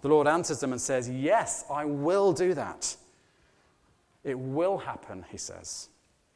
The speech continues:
The prayer is answered, and, and with, with extras thrown in as well.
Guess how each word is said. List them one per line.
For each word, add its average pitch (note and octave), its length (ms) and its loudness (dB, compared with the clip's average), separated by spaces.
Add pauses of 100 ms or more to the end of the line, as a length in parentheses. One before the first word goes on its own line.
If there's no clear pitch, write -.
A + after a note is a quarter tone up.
(540)
The G#2+ 60 -10
prayer C#3 340 0
is C3 100 -4
answered, C3+ 420 -2
and, C#3 220 0 (220)
and D3+ 200 2
with, D#3 320 0
with D#3 260 0
extras - 600 -2
thrown D3+ 560 -2
in D3 100 -2
as C3+ 160 -4
well. B2 380 -2